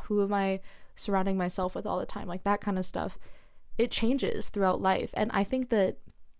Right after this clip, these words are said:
I, some people like to keep it conti-, consistent, which is great. I personally love when things change. Like, I think, um, not everything, but I think that it is good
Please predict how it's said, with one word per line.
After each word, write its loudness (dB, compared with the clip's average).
I, 2
some 2
people 2
like 2
to -2
keep -2
it -2
conti-, -2
consistent, 0
which 4
is 2
great. 0
I 6
personally 6
love 2
when 0
things -6
change. -6
Like, -2
I 4
think, -2
um, 0
not 4
everything, 0
but 2
I 4
think -2
that 0
it 2
is 2
good 0